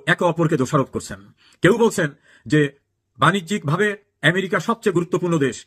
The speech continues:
সেখানে আমাদের উপর যে ট্যাক্স ইম্পোজ হতে যাচ্ছে এটা ঠেকানো গেল না কেন? আহ, বাণিজ্য উপদেষ্টাকে অভিযুক্ত করা হচ্ছে। বাণিজ্য উপদেষ্টা নাকি একান্ত পরিসরে বলছেন, "এটা তো ইউনূস স্যারের নিজের দেখার কথা ছিল, আমেরিকার ব্যাপারটা তো আমরা ডিল করব না।" আবার কেউ কেউ বলছেন যে স্বৈরাচারদের বিচার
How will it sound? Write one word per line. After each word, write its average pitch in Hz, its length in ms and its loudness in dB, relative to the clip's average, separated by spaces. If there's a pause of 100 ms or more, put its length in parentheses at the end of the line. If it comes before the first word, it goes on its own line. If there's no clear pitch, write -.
সেখানে 180 440 -2
আমাদের 170 280 2
উপর 185 180 -2
যে 165 100 0
ট্যাক্স 180 380 0
ইম্পোজ 175 380 0
হতে 175 140 -2
যাচ্ছে 127 360 -4 (200)
এটা 156 200 2
ঠেকানো 185 300 -2
গেল 165 200 4
না 156 100 2
কেন? 110 160 -6
আহ, - 640 -4
বাণিজ্য 170 280 2
উপদেষ্টাকে 202 460 2
অভিযুক্ত 175 340 2
করা 190 140 2
হচ্ছে। 180 320 -4 (240)
বাণিজ্য 165 300 4
উপদেষ্টা 220 380 2
নাকি 196 280 0 (120)
একান্ত 202 340 0
পরিসরে 196 380 0
বলছেন, 160 300 0 (220)
"এটা 214 200 4
তো 214 100 2
ইউনূস 185 200 0
স্যারের 190 240 0
নিজের 214 220 2
দেখার 175 220 0
কথা 160 180 -2
ছিল, 143 180 0
আমেরিকার 180 360 0
ব্যাপারটা 175 280 -4
তো 185 160 -4
আমরা 175 220 2
ডিল 127 120 0
করব 95 260 -12
না।" 95 200 -18 (420)
আবার 190 200 0
কেউ 208 160 2
কেউ 226 140 0
বলছেন 208 260 -2
যে 202 160 -2 (140)
স্বৈরাচারদের 208 640 2
বিচার 165 300 -2